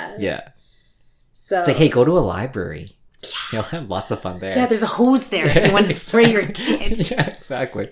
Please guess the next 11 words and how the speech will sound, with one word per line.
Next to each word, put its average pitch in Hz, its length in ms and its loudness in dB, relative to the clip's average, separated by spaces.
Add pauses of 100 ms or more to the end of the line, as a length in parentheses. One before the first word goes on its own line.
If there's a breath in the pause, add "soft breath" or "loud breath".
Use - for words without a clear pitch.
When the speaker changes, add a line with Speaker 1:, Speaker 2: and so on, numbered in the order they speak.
(360)
Speaker 1:
But - 180 2
it 247 40 4
was 269 120 4
just 277 220 0
like, 277 240 2
don't 285 320 2
talk 262 460 0
to 254 300 0
other 214 220 -2
people's 214 340 -6
Speaker 2:
Yeah, 226 180 2